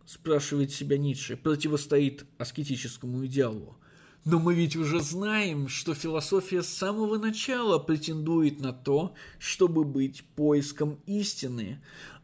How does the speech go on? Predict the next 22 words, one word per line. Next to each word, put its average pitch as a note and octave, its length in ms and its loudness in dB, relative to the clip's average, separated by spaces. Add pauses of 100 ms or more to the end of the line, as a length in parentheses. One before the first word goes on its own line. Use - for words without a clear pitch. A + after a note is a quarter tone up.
(120)
Она G#3 680 0
оказывается G3 1300 0
с D3 120 -4
таким G#3+ 460 -4
же F3+ 140 0
заложником D#3 1040 -2 (220)
аскетического D3+ 880 0
идеала, D3+ 920 0 (140)
или, D#3+ 180 0
по E3 160 -4
крайней F#3 340 -2
мере, F3+ 240 0
той F#3+ 300 2
части D#3 400 -2
аскетического C#3 800 -4
идеала, B2+ 440 2
который D#3+ 420 0
возносит D3+ 600 0
правдивость C#3+ 760 0
в C3+ 100 0
абсолют, D#3 680 -2 (1120)
как A3 280 2